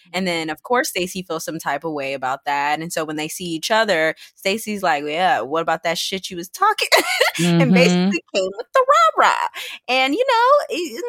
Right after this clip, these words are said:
Speaker 1: I'm not mad at it, but also she kind of attacked Johnny, <laughs> like, went full force into Johnny. Um, but then again, we didn't see everything. So we don't
Speaker 2: Exactly.
Speaker 1: know what Johnny was doing. Um, so it,
Speaker 2: True.
Speaker 1: it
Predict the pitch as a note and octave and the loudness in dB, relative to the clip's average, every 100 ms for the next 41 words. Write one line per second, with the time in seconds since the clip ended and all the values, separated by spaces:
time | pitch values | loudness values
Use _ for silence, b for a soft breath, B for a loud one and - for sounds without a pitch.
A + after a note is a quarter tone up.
0 | A#4 A#4 - F4+ A#4+ B4 B4+ C4+ A#4+ C#5 | -8 -6 0 2 2 2 2 2 4 4
1 | - F#4 G4 A#3+ - - A4 - - - | 2 2 0 0 2 2 2 0 -2 -4
2 | _ A4 - A#4+ B4 A4 B4+ B4+ A4+ A4+ | _ -12 -10 -12 -6 -2 0 -2 -2 -2
3 | C#5 F#4+ B3 A3+ G#3+ G3+ F#3 - - A#3 | -2 0 2 2 0 -6 -10 -12 -2 0
4 | B3 F4 A#3 - F3 C3+ A#3 A3+ D4+ D4 | 4 4 2 -6 -12 -10 -6 0 0 -2
5 | - B3 D#4+ A4+ A4+ B4+ B4 - A3+ G4+ | -6 -2 -2 -2 0 2 2 -2 -6 -6
6 | - A#4+ C5 C#5+ - - _ B A3+ B3+ | -4 0 2 2 -2 -6 _ B 0 2
7 | C4 B3 G#3+ F#3+ G3+ G#3 G3+ A3+ E4 F#4+ | 4 2 0 0 0 0 -2 0 0 0
8 | G3 F#3 F3 F3 A3 A3 - B3+ C#4+ - | -2 -2 -2 -2 -2 -4 -4 -2 0 2
9 | E4 D#4 C#4+ C#4+ E3+ B2 D3 - A3 G3 | 0 0 -4 -2 -4 -4 -6 -4 -4 -2
10 | C4 F3+ C3+ C4 B2+ A3 B3 D4 D4+ - | -2 0 0 0 -2 -2 -2 -2 -4 -4
11 | A4+ C5+ A#4 G#3 F3+ E3 B2 G2+ G2+ C3 | -4 -4 -4 -6 -8 -10 -12 -10 -10 -12
12 | B3 B B B A3 A#3+ A#3 C#4+ C#4 D4 | -16 B B B 2 2 2 2 2 2
13 | F3 B3+ | 2 -2